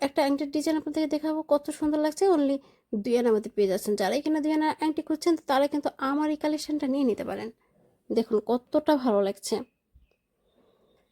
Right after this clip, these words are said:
এটা কিন্তু আপনাদের ছোট্ট সোনামণিদের জন্য বা গিফট পারপাসে নিয়ে নিতে পারেন, বা যে কোনো any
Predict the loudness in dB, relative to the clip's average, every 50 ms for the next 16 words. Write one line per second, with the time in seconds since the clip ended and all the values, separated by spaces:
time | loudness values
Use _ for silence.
0 | _ _ _ _ _ _ _ _ _ _ _ _ _ 0 2 4 4 4 4 2
1 | 2 2 2 2 2 0 -2 -2 -2 -4 -2 -4 -4 -2 0 2 2 4 2 2
2 | 2 0 -2 0 0 0 0 2 2 2 2 0 0 0 -2 -4 -4 -2 0 0
3 | 0 0 0 -4 -4 -2 0 2 2 4 4 4 2 0 0 -2 0 2 2 0
4 | 0 -2 _ -6 -4 -2 -2 -2 0 2 2 2 2 0 0 2 0 0 -4 _
5 | _ _ 0 2 2 4 4 2 0 -2